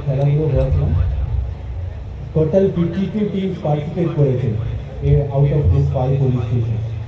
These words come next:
এই ফিফটি টু টিম থেকে যারা কোয়ালিফাই করেছে, ওদেরকে নিয়ে আজকে আমাদের ইসলামপুরে তিস্তাপল্লী গ্রাউন্ডে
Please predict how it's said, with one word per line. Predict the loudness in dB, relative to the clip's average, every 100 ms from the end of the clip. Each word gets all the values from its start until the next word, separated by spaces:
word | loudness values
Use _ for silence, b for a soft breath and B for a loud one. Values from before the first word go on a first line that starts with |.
| -12 -12 -14 -14 -14 -14 -6
এই | 0 0
ফিফটি | 0 -4 -4
টু | -2 -4 -6 -12 -6
টিম | -2 0 2
থেকে | 2 4 4 2 -2 -4 -6 -6 -6 -4 0
যারা | 2 2 2
কোয়ালিফাই | 2 2 2 2 2
করেছে, | 0 0 -2 -2 -4 -10 -10 -6 -6 -6 -4
ওদেরকে | -2 -2 -2
নিয়ে | -2 0 -2 -4
আজকে | -6 -6 -6 -8 -8 -10 -16 -16 -14 -12 -12 -12 -12 -10 -4
আমাদের | -2 0 2
ইসলামপুরে | 0 0 0 0 -2 -2 0
তিস্তাপল্লী | 0 0 -2 0 0
গ্রাউন্ডে | 2 2 2 0